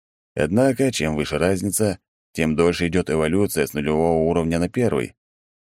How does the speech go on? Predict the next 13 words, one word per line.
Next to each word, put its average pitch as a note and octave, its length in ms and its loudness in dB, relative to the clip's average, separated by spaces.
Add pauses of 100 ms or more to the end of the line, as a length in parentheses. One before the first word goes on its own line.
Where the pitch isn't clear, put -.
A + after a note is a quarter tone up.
Ну D3 200 2
или C3+ 180 4
с A2 100 0
обычного F#2+ 440 2
зомби F2 380 2
в - 80 -10
продвинутого. D2 760 -2 (520)
Сейчас G2 500 0
у F#2+ 60 0
меня F2+ 280 2
тридцать F#2+ 460 -2
продвинутых E2+ 640 -2
зомби. C2 480 -6